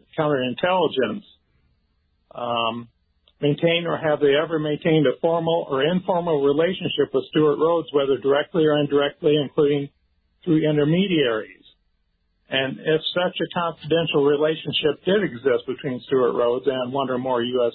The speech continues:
counterintelligence equities, how do the F B I and other responsible agencies reconcile the enormous gravity of this omission from their previous deflections, non-answers, and boilerplate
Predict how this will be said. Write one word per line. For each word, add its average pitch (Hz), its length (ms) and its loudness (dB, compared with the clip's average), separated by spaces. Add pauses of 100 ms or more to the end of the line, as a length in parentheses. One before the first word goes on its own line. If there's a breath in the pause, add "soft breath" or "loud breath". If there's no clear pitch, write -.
(120)
counterintelligence 120 1040 -4
equities, 120 680 0 (800)
how 170 220 -2
do 190 180 2
the 160 180 4
F - 160 -4
B 170 80 4
I 147 180 2 (100)
and 147 80 -12
other 151 240 -2
responsible 156 760 -2
agencies 160 560 0
reconcile 147 720 0
the 127 160 -2
enormous 147 460 2 (140)
gravity 151 520 0
of 120 120 -2
this 135 200 0
omission 131 640 2 (340)
from 165 200 2
their 156 100 4
previous 185 540 0
deflections, 143 680 -2
non-answers, 147 680 -2
and 123 160 -2
boilerplate 135 800 0